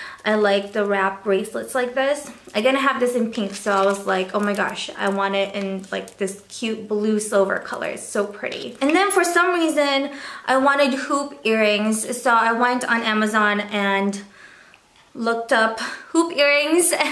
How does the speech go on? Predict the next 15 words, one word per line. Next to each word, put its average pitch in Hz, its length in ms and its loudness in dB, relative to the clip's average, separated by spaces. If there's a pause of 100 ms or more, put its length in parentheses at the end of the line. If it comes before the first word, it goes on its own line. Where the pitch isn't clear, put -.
Um, 294 220 2
I 247 100 2
got 269 240 0
these 262 220 -2
ones. 262 520 2 (460)
Uh, 233 220 4
I 220 80 2
think 302 300 -2
these 269 280 -4
were 247 160 2
about 214 400 2
fifteen 226 340 -4
dollars. 226 640 2
They're 220 260 2
supposedly, 247 840 -2